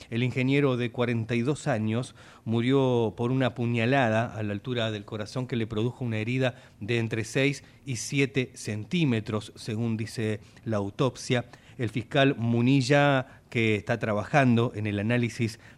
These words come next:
de las cámaras de seguridad para tratar de encontrar al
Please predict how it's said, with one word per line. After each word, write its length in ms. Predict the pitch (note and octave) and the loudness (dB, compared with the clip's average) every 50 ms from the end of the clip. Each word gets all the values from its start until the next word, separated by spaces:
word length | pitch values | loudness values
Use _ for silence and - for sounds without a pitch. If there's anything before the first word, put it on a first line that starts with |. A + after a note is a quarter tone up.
| - | -8
de 100 | G#2+ A2 | -4 -2
las 140 | A2 G#2+ - | -2 -2 -2
cámaras 400 | - - C#3 C#3 C#3+ C3 A2+ G2+ | -2 -2 0 2 2 0 0 -2
de 100 | A2 A#2 | -4 -4
seguridad 600 | - - B2+ A2 A2+ A2 A2 A2 A#2 C3 D3 D#3+ - - - - - - - | -2 -2 -2 0 0 0 2 2 4 4 2 2 -2 -6 -18 -20 -20 -6 -2
para 420 | C3+ C#3+ D3+ F#3+ G3+ - - - - - | 0 4 4 4 2 2 -6 -18 -18 -12
tratar 420 | - A#2 A2 G#2 - C#3+ D#3 E3 | -6 -6 -6 -2 2 2 2 2
de 240 | D#3+ D#3+ D3+ C#3+ B2+ | 2 2 2 4 2
encontrar 920 | B2 A#2 A2 - A2+ A2+ A#2 A2+ A2 C3+ E3+ F#3 D#3 C3+ A2+ G#2 G#2 A#2 - - | 2 0 0 0 0 0 0 -2 -2 0 2 4 4 4 4 2 0 -6 -10 -6
al 420 | - A2 A2 A2 A2 A2 G#2 G2+ | -2 0 2 4 4 2 0 -2